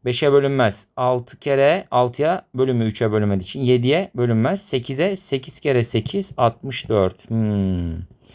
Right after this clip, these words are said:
Hmm, teyit etmek amacıyla altmış dördün acaba asal bölenlerine mi baksak?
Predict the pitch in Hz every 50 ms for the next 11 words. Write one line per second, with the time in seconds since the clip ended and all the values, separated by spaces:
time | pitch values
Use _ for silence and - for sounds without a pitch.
0 | - - - _ _ _ _ _ _ _ _ _ _ _ _ _ 123 117 104 107
1 | 110 107 - _ _ _ _ - 127 117 127 127 135 127 120 - 139 131 127 123
2 | 113 113 113 120 131 123 107 95 87 85 - _ _ _ _ _ _ 113 113 -
3 | - 110 - - 131 120 113 117 127 123 120 113 123 120 120 117 107 - - 107
4 | - - 120 117 110 117 113 113 110 107 107 107 113 127 131 120 107 101 98 95
5 | - - - 90 - - _